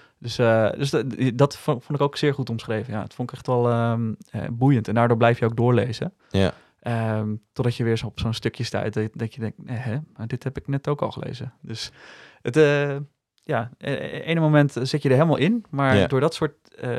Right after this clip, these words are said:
Speaker 1: stukjes word ik er juist weer een beetje uitgehaald.
Speaker 2: Ja, dus
Speaker 1: Eh.
Speaker 2: eigenlijk, volgens mij zeggen wij allebei, ehm, op een gegeven moment, eh, snap je het trucje dat als diegene weer een stuk gaat spelen, laat maar zeggen, want dat wordt dan die, die voorbereiding daar naartoe, de, de, de aanloop naar het st-,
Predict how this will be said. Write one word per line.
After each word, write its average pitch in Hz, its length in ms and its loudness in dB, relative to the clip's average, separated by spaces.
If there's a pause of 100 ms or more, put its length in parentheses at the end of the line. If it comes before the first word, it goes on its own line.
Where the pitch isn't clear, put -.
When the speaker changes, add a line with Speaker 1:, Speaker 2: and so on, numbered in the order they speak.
Speaker 1:
stukjes - 600 -6 (200)
word 143 140 0
ik - 60 -6
er 143 60 0
juist 139 200 4
weer 135 100 0
een 135 60 0
beetje 127 180 2
uitgehaald. 135 540 -2 (580)
Speaker 2:
Ja, 85 220 4
dus - 100 4
Speaker 1:
Eh. 87 80 6
Speaker 2:
eigenlijk, 98 340 2
volgens 87 280 -2
mij 98 120 4
zeggen 95 220 2
wij 95 100 8
allebei, 92 600 4 (140)
ehm, 90 540 2 (1120)
op 87 120 -16
een 90 60 -10
gegeven 98 180 2
moment, 95 240 0
eh, 92 160 -4
snap 95 320 0
je 98 100 0
het 92 120 0
trucje 98 600 2 (100)
dat 87 260 -2
als - 160 -2
diegene 87 360 -2
weer 85 160 -2
een 85 80 -2
stuk 101 240 0
gaat 101 200 -4
spelen, 101 380 4
laat 95 100 2
maar 98 100 2
zeggen, 95 240 -2
want 85 120 -2
dat 85 140 -2
wordt 85 180 -6
dan 82 320 -4
die, 82 200 -8
die 87 140 -6
voorbereiding 95 420 4
daar 85 100 -4
naartoe, 113 260 0
de, 87 200 2
de, 87 140 -4
de - 120 2
aanloop 87 400 2
naar 87 100 -2
het 87 120 -4
st-, - 280 -2